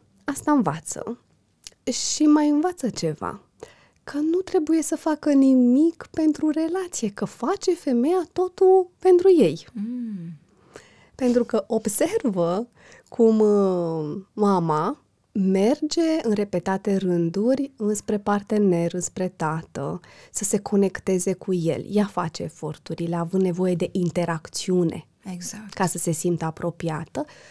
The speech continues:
Speaker 1: Tot merge, tot merge, tot merge înspre,
Speaker 2: Mhm.
Speaker 1: înspre tată și băieței învață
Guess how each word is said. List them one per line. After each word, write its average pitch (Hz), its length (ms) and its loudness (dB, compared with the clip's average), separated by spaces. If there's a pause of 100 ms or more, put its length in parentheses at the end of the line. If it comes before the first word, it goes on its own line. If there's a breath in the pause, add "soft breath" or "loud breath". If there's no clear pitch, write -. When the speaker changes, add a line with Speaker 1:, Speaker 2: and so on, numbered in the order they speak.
(120 loud breath)
Speaker 1:
Tot 294 180 0
merge, 240 440 2
tot 233 240 -6
merge, 202 340 0
tot 202 180 -8
merge 196 340 -2
înspre, 175 800 -6 (380 soft breath)
Speaker 2:
Mhm. 196 160 -12
Speaker 1:
înspre 190 300 -4
tată 180 360 -8
și 311 220 -2
băieței 302 520 0
învață 233 680 -4